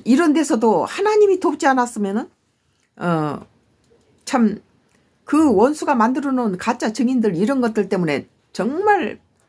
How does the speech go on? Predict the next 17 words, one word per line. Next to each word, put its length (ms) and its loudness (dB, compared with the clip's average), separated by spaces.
수-, 300 -2
수십 480 0
번 460 -2
범법자가 720 0
됐을 260 -8
거예요. 420 -8
이렇게 580 0
세상 380 -2
사람은 600 -2
다 520 -10
믿을 540 2
자가 220 -2
하나도 340 0
없고 220 -2
전부 440 -2
배반하고 800 -2
전부 560 -4